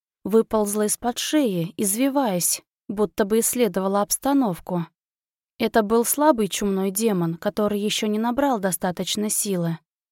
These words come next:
Как демон такого низкого ранга смог пройти сквозь её освещение? Монстр почувствовал Риетту и уставился на неё широко раскрытым глазом на конце своего извивающегося щупальца.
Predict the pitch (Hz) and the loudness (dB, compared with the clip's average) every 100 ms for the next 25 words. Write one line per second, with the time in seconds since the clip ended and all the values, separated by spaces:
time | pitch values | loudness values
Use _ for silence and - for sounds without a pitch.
0 | _ _ - 302 233 208 247 196 180 202 | _ _ 4 4 4 2 4 4 2 2
1 | 233 214 220 214 - 208 196 208 285 262 | 0 2 0 0 0 0 0 2 4 4
2 | 185 170 _ _ - - 247 233 - 269 | 2 -6 _ _ -6 2 2 2 2 0
3 | - 285 - 202 - 233 233 208 196 277 | 2 2 2 -2 -2 -2 0 0 2 0
4 | - 262 196 180 170 160 _ _ _ _ | 0 0 2 2 2 -2 _ _ _ _
5 | _ _ - 208 214 208 220 220 240 - | _ _ 0 4 4 2 -2 0 0 2
6 | 302 - 214 190 190 190 220 208 180 - | 0 0 -2 0 2 0 0 0 -2 -2
7 | 180 165 _ - 240 226 - 262 269 214 | -4 -4 _ -4 0 0 0 0 2 2
8 | - 196 202 214 208 175 214 214 - 226 | 2 0 0 0 -2 0 2 0 0 -2
9 | - - 226 262 269 285 285 190 170 - | -2 -6 -2 0 2 2 2 2 -2 -4
10 | _ - 220 - 240 233 214 175 202 208 | _ -4 -2 2 2 2 2 2 0 0
11 | 202 185 196 240 220 180 - 208 - 285 | 2 0 2 2 2 0 -2 -2 0 0
12 | - 247 180 165 - 185 170 | 0 -2 -2 -4 -2 -4 -6